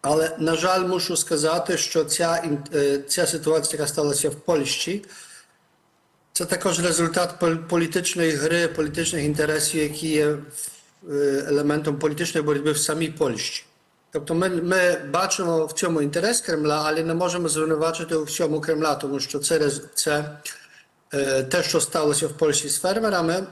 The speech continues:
це результат польської політики відносно села, який був, від-, яка, як була реалізована ще в мину-, за минулого уряду, і яке б не помінялося за цього уряду.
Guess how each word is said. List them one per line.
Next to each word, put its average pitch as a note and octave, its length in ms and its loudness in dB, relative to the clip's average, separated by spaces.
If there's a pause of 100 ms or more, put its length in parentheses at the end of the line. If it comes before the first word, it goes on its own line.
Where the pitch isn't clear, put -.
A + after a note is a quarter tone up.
(360)
це F3 160 0
результат E3 520 0 (480)
польської F#3 380 2
політики E3 600 0
відносно D#3 400 0
села, D#3 420 2
який C#3+ 260 0
був, C#3+ 500 2 (160)
від-, C#3+ 340 -8
яка, C#3+ 600 0
як C#3+ 140 -12
була D3 140 2
реалізована C#3 640 2 (440)
ще - 320 0
в C#3 120 0
мину-, D3+ 340 0
за D#3 120 0
минулого G3+ 460 2
уряду, G#3 560 2
і F#3 60 -6
яке F#3 320 -2
б E3+ 120 -8
не G3 160 2
помінялося E3+ 760 0
за C#3+ 140 -4
цього F#3+ 460 2
уряду. F3 640 0